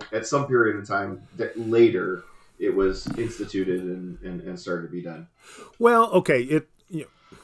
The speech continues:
Speaker 2: we don't have, you know, surveillance cameras <laughs> three thousand years ago to say, "Oh yeah, that's when it started." Um,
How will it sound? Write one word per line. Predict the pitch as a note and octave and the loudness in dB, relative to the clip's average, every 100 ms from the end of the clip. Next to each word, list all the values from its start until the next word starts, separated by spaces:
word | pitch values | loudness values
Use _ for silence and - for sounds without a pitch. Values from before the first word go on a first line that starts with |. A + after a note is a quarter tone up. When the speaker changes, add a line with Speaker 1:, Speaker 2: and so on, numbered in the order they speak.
| C3 | -4
Speaker 2:
we | C#3+ | -2
don't | A#2+ D#3+ F3 B2 | 2 4 4 0
have, | C#3+ D3+ C#3+ C#3 B2 - _ _ _ _ _ _ _ - _ - _ | 0 2 2 2 0 -6 _ _ _ _ _ _ _ -20 _ -20 _
you | A#2+ | -10
know, | G#2 | -8
surveillance | G2 D#3 A#2+ D3+ E3+ D#3+ B2+ | -4 0 4 6 6 2 -2
cameras | - C#3 C3 B2 B2 A2+ - - - - - - | -2 0 2 2 0 0 -4 -8 -12 -8 -4 -4
<laughs> | D4 - - | -4 -10 -20
three | - - D#3 | -12 0 0
thousand | - - F3+ - E3 C3+ | 2 -2 -2 -4 -2 0
years | B2+ C#3+ B2 | 2 2 2
ago | C3 A2 G#2+ - - - - - - | 0 0 -4 -6 -14 -14 -14 -14 -6
to | A2+ | -4
say, | - C3 | -2 0
"Oh | A3 | 2
yeah, | A3+ A#2 | 2 0
that's | C#3+ - | -2 -4
when | C3+ | -6
it | - | -4
started." | C#3+ D3 G#2 - _ _ _ _ - | -6 -6 -8 -12 _ _ _ _ -4
Um, | C#3 B2 A#2+ A2 | 0 0 -2 -4